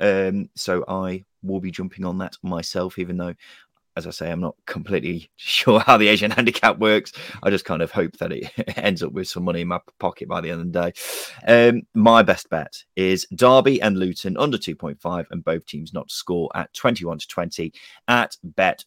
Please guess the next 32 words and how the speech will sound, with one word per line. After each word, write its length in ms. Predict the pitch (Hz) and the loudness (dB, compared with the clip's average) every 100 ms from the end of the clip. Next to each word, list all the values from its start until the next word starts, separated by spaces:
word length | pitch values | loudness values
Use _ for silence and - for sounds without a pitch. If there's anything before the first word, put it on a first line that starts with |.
| _ | _
three 340 | - 82 82 - | -14 -12 -12 -10
six 540 | - - 78 - - - | -10 -8 -10 -12 -14 -14
five. 520 | - - 78 73 71 _ - - - - _ _ | -20 -12 -12 -12 -16 _ -20 -18 -18 -20 _ _
Derby 580 | 139 151 143 139 117 - _ _ | 8 8 8 4 2 -2 _ _
are 160 | 110 101 | 0 0
proving 420 | - 127 110 104 | 0 0 0 -2
to 100 | - | -2
be 360 | 104 98 95 - | -2 -2 -2 -6
quite 640 | - - 117 101 - - - | -14 -2 0 0 -2 -8 -4
a 240 | 95 92 87 | -2 -2 -4
backable 500 | - 101 - 92 90 | -2 -4 -2 -10 -8
team 400 | - 95 82 80 _ _ | -4 -2 -4 -8 _ _
when 180 | - 95 | -4 -4
it 80 | 76 | -4
comes 300 | 101 90 - | -6 -6 -4
to 240 | - 87 | -4 -4
a 80 | - | -2
lack 300 | 87 87 - | -2 -4 -6
of 180 | 90 80 | -8 -6
goals, 400 | - 82 78 - | -4 -4 -4 -12
because 300 | - 92 90 | -14 -12 -2
this 180 | 151 - | 0 2
season 360 | 110 98 101 | 0 0 -2
they've 160 | 101 92 | -2 -2
only 120 | 95 | -4
had 220 | 90 98 | -4 -6
two 240 | - 175 160 | -2 0 2
games 520 | 107 90 95 120 - - - _ - | 2 2 0 -4 -8 -18 -20 _ -4
from 140 | 101 | -2
their 120 | 92 | 0
last 400 | 90 95 - - | 2 0 -2 -10
ten, 400 | - 113 87 107 | -6 -4 -2 -6